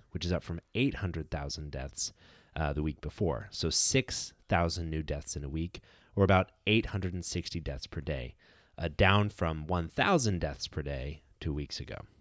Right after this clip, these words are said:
So a proportional improvement relative to the, the improvement in daily cases. Uh, so far in the U S, we have reached fifty-nine percent of the population being fully vaccinated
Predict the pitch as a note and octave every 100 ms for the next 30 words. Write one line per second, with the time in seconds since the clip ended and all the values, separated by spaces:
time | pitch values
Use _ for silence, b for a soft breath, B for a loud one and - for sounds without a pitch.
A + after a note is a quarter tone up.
0 | _ _ - D2+ B1+ C#2 F2 G2 F#2 -
1 | D2+ C#2+ E2 C#2+ C#2 - _ - C#2 C#2
2 | D2 C2 - C2+ B1 - _ - D2+ _
3 | - D2 C#2+ D2+ C2 - A1+ C#2 _ D2+
4 | A#1+ - D2 - - - - _ - B
5 | B B B B B B F2 E2+ C3 C3+
6 | G#2+ G#2 A#2 A2 F2 E2+ E2+ F#2 - -
7 | - _ _ _ E2 E2+ D#2+ E2 D#2 D2+
8 | E2 D#2+ D#2 - - C#3 C#3+ D3+ G#2 F2+
9 | G2 A2 G2+ - D#2+ D#2+ G2+ - - -
10 | D#2 E2+ D#2+ D2+ D#2 D2+ - D#2 D2 D2
11 | - A#2 B2 F#2 D#2 - - C#2 - C#2
12 | F#2+